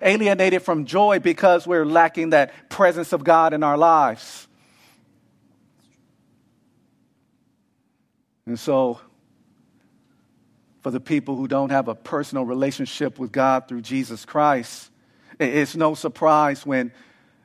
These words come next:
when, when they as non-believers would, would switch up and they go with the flow of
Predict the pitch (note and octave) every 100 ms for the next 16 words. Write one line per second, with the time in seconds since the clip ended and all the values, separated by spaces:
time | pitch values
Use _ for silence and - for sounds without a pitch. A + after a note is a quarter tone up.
0 | _ _ D3 D3 C#3+ D#3 C#3 C3+ B2+ D#3+
1 | E3 D3+ C3+ D#3 D3+ D#3 C3+ C3+ D#3 E3
2 | C3+ C#3 C3 D3+ A#2+ - - D3 C#3 -
3 | D#3 E3+ - E3+ D3 - B2+ A#2 - -
4 | - D3+ C#3 E3 F3+ E3+ D#3+ - E3 F3+
5 | F3+ D#3+ D3 A#2+